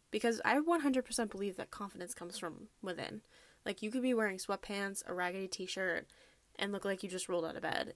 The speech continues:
and still be the most confident person in the room as long as you act like it.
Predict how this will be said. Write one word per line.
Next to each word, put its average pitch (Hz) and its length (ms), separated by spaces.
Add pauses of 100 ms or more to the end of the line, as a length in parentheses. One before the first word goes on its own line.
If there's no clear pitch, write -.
and 180 220
still 190 220
be 196 100
the 185 80
most 185 200
confident 185 440
person 185 360
in 185 120
the 175 80
room 185 360 (200)
as 196 140
long 175 180
as 175 100
you - 100
act - 220
like - 160
it. - 140